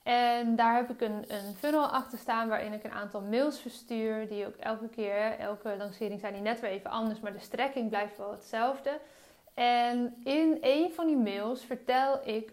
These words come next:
over mijn sportverleden. Vertel ik over dat ik op hoog niveau heb gevolleybald en, ehm, dat ik tijdens,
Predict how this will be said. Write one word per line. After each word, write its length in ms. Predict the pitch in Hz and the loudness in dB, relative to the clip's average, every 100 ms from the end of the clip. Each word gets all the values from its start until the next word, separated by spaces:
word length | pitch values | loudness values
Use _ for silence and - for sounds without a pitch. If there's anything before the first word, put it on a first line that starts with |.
| - | -4
over 280 | 220 214 226 | -4 -4 -4
mijn 260 | 220 233 | -2 -4
sportverleden. 880 | 233 - 339 - 202 180 - - 214 - | -4 -2 -2 -2 -6 -6 -6 -8 -10 -12
Vertel 300 | 226 254 254 | -2 0 0
ik 180 | 247 | -2
over 220 | 208 220 - | -6 -8 -8
dat 200 | 214 214 | -10 -10
ik 200 | 214 - | -12 -12
op 160 | 202 214 | -10 -4
hoog 260 | 214 214 | -4 -4
niveau 240 | 220 - 190 | -10 -8 -8
heb 140 | 190 | -10
gevolleybald 840 | 254 - 320 320 254 254 254 254 - | -10 0 2 2 4 4 2 -2 -10
en, 400 | 214 202 202 - | -10 -10 -14 -16
ehm, 440 | 214 202 202 196 208 | -18 -18 -16 -12 -8
dat 200 | 226 226 | -8 -10
ik 80 | - - - _ _ | -16 -20 -20 _ _
tijdens, 600 | 269 302 330 254 247 | 6 8 6 4 2